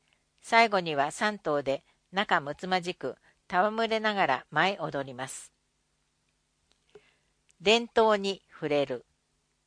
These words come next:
躍動的で迫力があり、華やかでもある高倉獅子舞は、保存会の皆さんが練習を積み重ねて伝統を守っています。その積み重ねにより、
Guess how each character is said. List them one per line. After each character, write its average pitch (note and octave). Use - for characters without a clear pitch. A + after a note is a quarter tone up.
躍 F#3
動 B3
的 A3+
で G3+
迫 G3+
力 A3
が D3+
あ D3+
り、 C3
華 G#3+
や A3
か F3+
で E3
も D3+
あ D3
る C3+
高 A3
倉 A3
獅 G#3+
子 G#3+
舞 E3
は、 C3+
保 -
存 A#3+
会 F3+
の D#3+
皆 F#3+
さ E3
ん D3+
が C#3+
練 G3+
習 A3
を G#3+
積 -
み A3
重 A3+
ね G#3
て D3+
伝 F#3
統 G#3+
を G3+
守 F#3
っ -
て -
い B2
ま A#2+
す。 -
そ G3+
の A3+
積 A3
み A3
重 A3
ね G#3+
に G#3
よ G3+
り、 F#3+